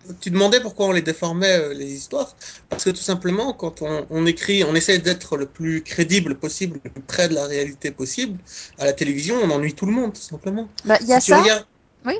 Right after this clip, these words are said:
Speaker 2: et puis il y a, il y a aussi le fait qu'il y a certaines choses qu'on ne sait pas, ou certaines choses, comme ça a été dit tout à l'heure, qui sont, euh,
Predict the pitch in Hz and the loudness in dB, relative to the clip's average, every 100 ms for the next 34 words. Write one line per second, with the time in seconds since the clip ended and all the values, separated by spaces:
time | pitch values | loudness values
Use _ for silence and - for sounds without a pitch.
0 | - 214 - 226 233 170 208 214 214 - | -4 -8 -2 2 2 2 2 2 4 0
1 | 233 226 277 - 240 220 196 185 180 - | 0 0 0 -2 -4 -2 -4 -6 -8 -6
2 | 220 208 208 294 - 214 185 175 - 247 | -6 -6 -4 -4 -4 -4 -4 -6 -8 -4
3 | 226 208 202 233 - 208 202 277 - - | -2 -2 -4 -4 -4 -4 -2 -2 -2 -8
4 | _ _ - 208 208 190 196 180 185 - | _ _ -6 -2 -2 -4 -6 -12 -14 -4
5 | 196 294 349 _ _ _ - 208 - 254 | -2 -2 -4 _ _ _ -6 -2 0 2
6 | 254 233 214 202 190 185 | 4 4 4 4 2 -4